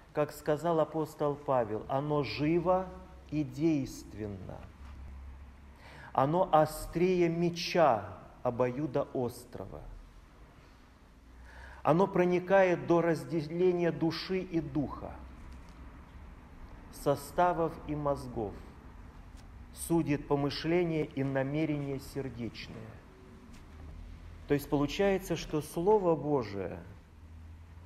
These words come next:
это тот хирургический скальпель,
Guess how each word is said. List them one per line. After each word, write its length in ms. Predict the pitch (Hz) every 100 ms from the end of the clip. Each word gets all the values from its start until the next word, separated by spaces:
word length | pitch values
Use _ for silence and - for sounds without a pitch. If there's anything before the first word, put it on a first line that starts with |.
| - - - - - - - - - -
это 560 | 151 160 165 151 139 -
тот 180 | 180 185 - - -
хирургический 880 | 175 160 151 147 170 - 147 - 143
скальпель, 680 | - - 175 170 - 101